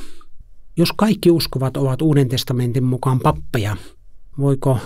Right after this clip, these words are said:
kuka tahansa ryhtyä seurakunnan paimeneksi? Käsitelläänpä tätä kysymystä sitten seuraavassa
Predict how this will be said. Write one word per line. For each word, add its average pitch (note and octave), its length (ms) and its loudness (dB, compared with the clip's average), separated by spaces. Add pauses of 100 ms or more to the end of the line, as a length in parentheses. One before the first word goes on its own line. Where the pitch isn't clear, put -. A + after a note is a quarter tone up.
kuka C3 320 2
tahansa C#3+ 400 2
ryhtyä C#3+ 420 2
seurakunnan C#3 640 2
paimeneksi? A#2 680 -2 (840)
Käsitelläänpä B2+ 580 -2
tätä C3 320 0
kysymystä A#2 580 0
sitten A2+ 480 -2
seuraavassa A2 800 0